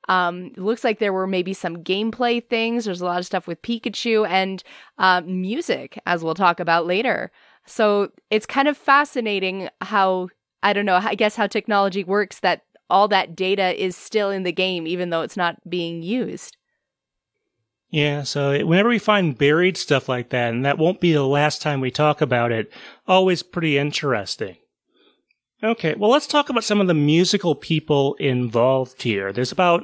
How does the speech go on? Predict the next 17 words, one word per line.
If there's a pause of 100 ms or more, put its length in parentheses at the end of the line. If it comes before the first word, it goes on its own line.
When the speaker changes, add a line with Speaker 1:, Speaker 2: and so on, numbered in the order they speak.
Speaker 2:
uh,
three
or
four
different
people
listed
in,
in
various
forms
of,
of
music
slash
sound (440)
work